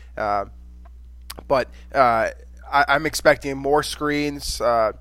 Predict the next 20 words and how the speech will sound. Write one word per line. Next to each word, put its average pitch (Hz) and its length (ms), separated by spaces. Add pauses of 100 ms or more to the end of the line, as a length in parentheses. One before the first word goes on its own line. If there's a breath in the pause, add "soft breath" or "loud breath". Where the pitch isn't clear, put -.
(300)
more 147 600 (400)
kind 143 180
of 123 140
ways 135 380
to 123 260
bring 139 480
the 127 80
pass 127 480
rush 131 260
in, 135 300
in 123 120
order 123 220
to 123 140
open 120 240
up, 123 180 (180)
open 131 220
the 120 60
ball 123 220
up 120 100
downfield. 120 600